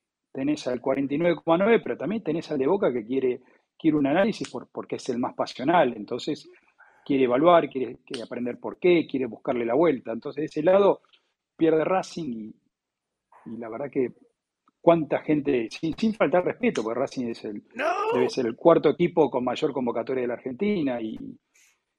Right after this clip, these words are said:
Speaker 1: qué sé yo, fue el, el primer campeón del mundo argentino, el primer campeón de Supercopa, la academia del, del, del amateurismo y tanto, tanta rica historia como tiene y tanta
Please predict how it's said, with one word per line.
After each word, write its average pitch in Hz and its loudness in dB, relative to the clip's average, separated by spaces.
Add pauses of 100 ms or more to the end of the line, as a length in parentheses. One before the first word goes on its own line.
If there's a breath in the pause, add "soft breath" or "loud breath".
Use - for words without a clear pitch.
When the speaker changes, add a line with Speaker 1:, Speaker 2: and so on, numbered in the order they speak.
(100)
Speaker 1:
qué 117 -10
sé 110 -8
yo, 98 -6
fue 127 -2
el, 120 -4
el 113 -2
primer 131 0
campeón 131 0
del 123 -2
mundo 131 0
argentino, 156 2
el 110 -2
primer 123 -4
campeón 123 -2
de - -6
Supercopa, 127 4
la 113 -8
academia 123 -6
del, 113 -10
del, 113 -20 (180)
del 113 -16
amateurismo 120 -2
y 107 -10
tanto, 117 -8 (440 soft breath)
tanta 135 4
rica 143 0
historia 156 4
como 131 -4
tiene 175 -2
y 127 0
tanta 120 -6